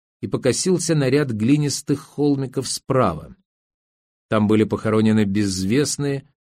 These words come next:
по большей части контрабандисты, оказавшие сопротивление патрулю. Возможно, не все эти люди на самом деле были преступниками,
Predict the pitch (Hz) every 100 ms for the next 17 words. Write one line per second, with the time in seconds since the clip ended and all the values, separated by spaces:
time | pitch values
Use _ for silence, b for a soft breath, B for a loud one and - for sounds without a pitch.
0 | _ - 107 127 - 110 - 113 - 110
1 | 113 110 113 117 123 113 98 - 90 87
2 | B B B 101 120 113 127 - 120 -
3 | 113 110 110 110 117 113 107 110 117 120
4 | 98 78 - _ _ _ _ _ _ _
5 | - 131 175 165 151 156 151 - 185 151
6 | 135 143 139 131 117 131 120 120 110 139
7 | 135 110 120 117 107 113 - 92 - 95
8 | 92 90 80 76